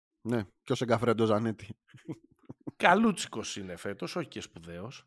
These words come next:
Speaker 2: αλλά εμάς μας χρ-, μας χρειάζεται. Εσείς θα τον εγκαταλείψετε. Εσείς, ε,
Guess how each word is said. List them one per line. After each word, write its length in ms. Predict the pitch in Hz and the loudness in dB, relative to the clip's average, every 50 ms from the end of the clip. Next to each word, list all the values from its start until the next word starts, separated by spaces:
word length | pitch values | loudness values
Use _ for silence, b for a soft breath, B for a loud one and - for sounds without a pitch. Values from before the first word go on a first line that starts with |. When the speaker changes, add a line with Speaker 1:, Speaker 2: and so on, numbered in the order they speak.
| _ _ | _ _
Speaker 2:
αλλά 320 | - 120 127 139 143 139 | -4 -2 0 0 2 2
εμάς 320 | 135 131 131 156 170 165 170 | 0 0 0 0 -2 -2 -2
μας 140 | 180 165 - | -6 -6 -6
χρ-, 160 | - 151 165 | -10 -14 -14
μας 220 | 170 156 151 143 - | -10 -8 -8 -8 -8
χρειάζεται. 460 | - 147 151 151 143 127 107 101 - | -6 -4 0 0 0 0 -2 -6 -12
Εσείς 160 | 104 139 175 | -12 -10 -8
θα 120 | 170 185 170 | -8 -8 -6
τον 140 | 160 160 | -6 -6
εγκαταλείψετε. 680 | 156 147 147 131 123 113 113 110 107 - 98 101 113 131 | -6 -6 -6 -6 -6 -6 -6 -8 -10 -12 -12 -10 -10 -10
Εσείς, 320 | 127 - - 202 190 - B B B B B B B B B _ | -8 -8 -8 -10 -10 -12 B B B B B B B B B _
ε, 380 | - - 175 165 170 170 170 | -14 -10 -8 -6 -6 -6 -8